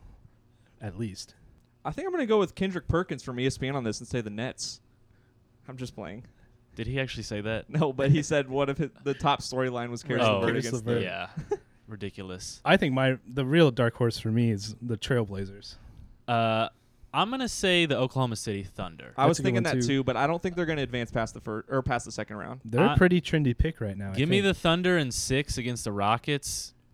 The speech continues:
Speaker 3: with or without Westbrook. Uh,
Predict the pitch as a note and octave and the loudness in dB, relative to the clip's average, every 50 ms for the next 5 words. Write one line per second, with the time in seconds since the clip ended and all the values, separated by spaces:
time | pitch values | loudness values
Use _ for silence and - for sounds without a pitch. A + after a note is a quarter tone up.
0 | - _ - - A#2 C#3 D#3+ - F3+ E3+ D#3+ D#3 D3+ - D3 B2+ A#2+ G2 F2+ G#2 | -20 _ -8 0 4 4 4 4 4 2 4 2 2 2 4 4 4 2 2 0
1 | G#2 G2+ - - - G#2 G2+ G2 G2 F#2+ _ - - - _ _ _ _ _ _ | -2 -2 -4 -6 -4 -2 -2 -2 -2 -4 _ -14 -20 -20 _ _ _ _ _ _
2 | _ _ _ _ _ _ _ _ - - A#2 A2+ A2 G#2+ G#2+ G#2 G#2 G2+ F#2+ | _ _ _ _ _ _ _ _ -6 0 4 4 6 6 6 6 4 2 0